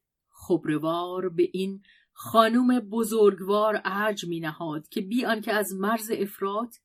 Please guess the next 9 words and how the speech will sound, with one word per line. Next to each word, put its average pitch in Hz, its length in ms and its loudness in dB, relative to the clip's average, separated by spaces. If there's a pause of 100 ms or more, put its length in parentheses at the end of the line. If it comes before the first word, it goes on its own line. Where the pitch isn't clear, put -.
(420)
یا 170 160 -2
تفرید - 680 -6
درگذرد، 151 720 -6 (500)
چنین 349 360 8
به 196 100 4
چالاکی 185 600 0
زبان 170 440 2
آوری 160 400 -4
می‌کرد 147 500 -14